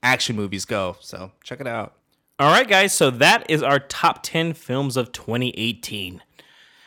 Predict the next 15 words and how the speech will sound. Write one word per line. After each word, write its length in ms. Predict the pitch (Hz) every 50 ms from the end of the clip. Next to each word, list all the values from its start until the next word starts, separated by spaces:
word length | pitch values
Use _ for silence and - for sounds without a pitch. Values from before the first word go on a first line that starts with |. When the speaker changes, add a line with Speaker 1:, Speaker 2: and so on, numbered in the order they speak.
| _ _
Speaker 2:
Once 180 | - 139 139 131
again, 260 | 151 139 151 151 147
we 80 | 143 139
will 160 | 139 143 139
have 120 | 143 131
a 40 | 135
list 260 | 127 135 139 139 - -
on 60 | 127
the 60 | 120
descriptions 580 | 110 110 - - - 175 175 - - 143 127 107
there, 280 | 117 123 135 165 180 175
'cause 220 | - - 120 101
I 120 | 107 107
know 260 | 107 107 107 107 107 107
that 220 | 104 104 101 -